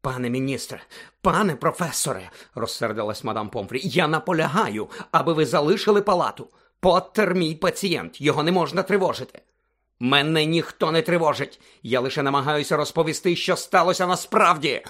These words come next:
розлючено вигукнув Гаррі. Якби вони послухали. Проте мадам Помфрі зненацька засунула йому в рот великий шматок шоколаду.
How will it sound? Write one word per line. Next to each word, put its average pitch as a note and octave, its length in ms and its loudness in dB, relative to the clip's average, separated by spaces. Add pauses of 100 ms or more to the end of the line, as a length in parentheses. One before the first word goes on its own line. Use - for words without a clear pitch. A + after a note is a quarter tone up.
(200)
розлючено C#3+ 540 -2
вигукнув C#3 400 -2
Гаррі. B2+ 380 -2 (280)
Якби B2+ 520 0
вони D3+ 220 2
послухали. D#3 720 0 (600)
Проте C3 380 -2
мадам G2+ 340 -4
Помфрі F#3 380 -2
зненацька E3+ 540 0
засунула F3 680 0
йому F3 200 2
в C#3+ 80 -2
рот D#3 220 4
великий C#3 460 0
шматок C3+ 420 -2
шоколаду. C3+ 560 2